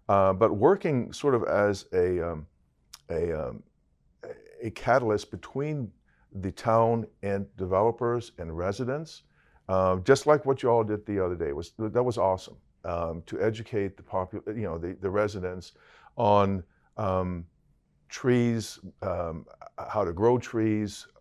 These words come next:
what affects trees, um, and allowing the,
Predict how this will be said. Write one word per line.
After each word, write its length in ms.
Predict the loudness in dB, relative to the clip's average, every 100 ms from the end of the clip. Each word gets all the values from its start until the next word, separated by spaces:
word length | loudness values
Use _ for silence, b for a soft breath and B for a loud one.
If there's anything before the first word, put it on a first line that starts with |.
| -8
what 180 | -6
affects 420 | -6 -2 -2 -2 -8
trees, 560 | -4 -2 -2 -4 -10 b b b b _
um, 480 | 6 6 6 2 -4 _ _ _ _ _
and 360 | 4 6 4 2 -10 _ _ 2
allowing 640 | 8 10 8 6 2 -4 -8
the, 100 | -6